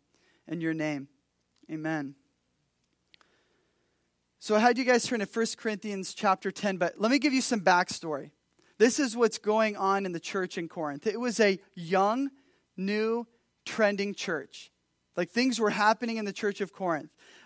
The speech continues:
Uh, it was a pretty crazy town, and the church there was kind of off the grid. The worship leader probably had sleeve tattoos,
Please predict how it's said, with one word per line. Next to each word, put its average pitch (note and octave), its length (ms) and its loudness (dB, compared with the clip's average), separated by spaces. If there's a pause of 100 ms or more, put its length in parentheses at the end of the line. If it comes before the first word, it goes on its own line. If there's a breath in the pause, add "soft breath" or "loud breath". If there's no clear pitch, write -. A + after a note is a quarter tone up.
Uh, F#3+ 300 8
it G3+ 40 4
was G3 200 2
a F3 60 -6
pretty A#3 240 -4
crazy A3+ 400 0
town, G#3+ 420 2 (320 loud breath)
and G#3+ 160 2
the G3+ 60 0
church C#4 400 -2
there B3+ 200 8
was A#3 200 2
kind C4+ 340 0
of A#3+ 180 0
off G#3 220 2
the G3+ 100 -4
grid. D#3+ 360 -2
The E3 80 -4
worship G#3 420 -2
leader A3 240 -4
probably A3 480 0
had G#3 260 2
sleeve G3 400 -4
tattoos, G#3 760 -2